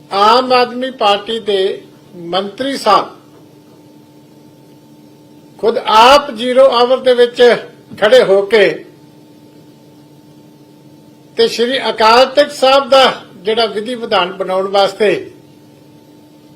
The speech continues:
ਜਿਹੜੀ ਤਜਵੀਜ਼ ਆ ਆਪਣੀ, ਉਹ ਜ਼ੀਰੋ ਆਵਰ ਦੇ ਵਿੱਚ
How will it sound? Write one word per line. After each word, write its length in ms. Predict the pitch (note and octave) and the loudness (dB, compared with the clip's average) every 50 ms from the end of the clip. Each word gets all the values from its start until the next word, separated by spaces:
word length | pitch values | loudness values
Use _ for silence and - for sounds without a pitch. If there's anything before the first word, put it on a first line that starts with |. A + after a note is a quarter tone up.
| - _ - _ - - - _ - - _ - - - | -20 _ -20 _ -20 -20 -20 _ -20 -20 _ -20 -20 -8
ਜਿਹੜੀ 220 | D#3 F3+ G#3 A3 A#3+ - - | -4 -2 -2 -2 -4 -6 -6
ਤਜਵੀਜ਼ 540 | - G#3+ F#3 E3+ F3 E3+ F#3 G#3 A#3 A#3+ G#3+ | -6 -6 -4 -4 -2 0 0 0 0 2 2
ਆ 60 | A#3+ A3+ A3 - | 0 0 0 -2
ਆਪਣੀ, 440 | F#3 F#3+ F#3+ - G3+ G3+ A3 A#3+ | -4 -6 -4 -4 -6 -6 -6 -8
ਉਹ 200 | A#3+ E3+ G3+ G#3 G3+ | -8 -8 -6 -6 -6
ਜ਼ੀਰੋ 380 | D3+ D3+ E3 F3 F3 G3+ G#3+ - | -6 -6 -6 -4 -2 -4 -4 -2
ਆਵਰ 260 | G3 F#3+ F#3 F#3+ G3 | -4 -4 -2 -4 -6
ਦੇ 120 | F3 F#3 F#3 | -6 -8 -6
ਵਿੱਚ 240 | D#3+ E3 D#3+ D#3+ F3+ | -6 -8 -8 -6 -6